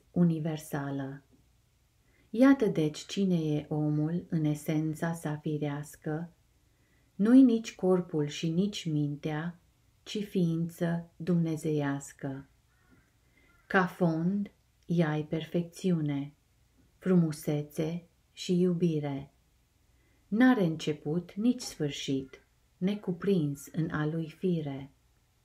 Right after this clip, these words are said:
Cum s-a înregistrat eroarea de a ajuns caricatură,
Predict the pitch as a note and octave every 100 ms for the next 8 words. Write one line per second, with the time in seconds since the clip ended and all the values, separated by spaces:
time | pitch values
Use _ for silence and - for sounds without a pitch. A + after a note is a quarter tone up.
0 | _ _ _ _ _ _ _ _ _ _
1 | _ _ _ - C#4+ D4 - F#3+ F3 E3+
2 | D3+ D#3+ D3+ - D#3 D3+ - D#3+ D#3 D#3
3 | D#3 D3+ D3 D3 D3 D#3 D3 D3+ D3+ D#3
4 | D3+ D3+ - D3+ D3 D3 D3+ D3 - D3
5 | D3 D3 C#3+ D3+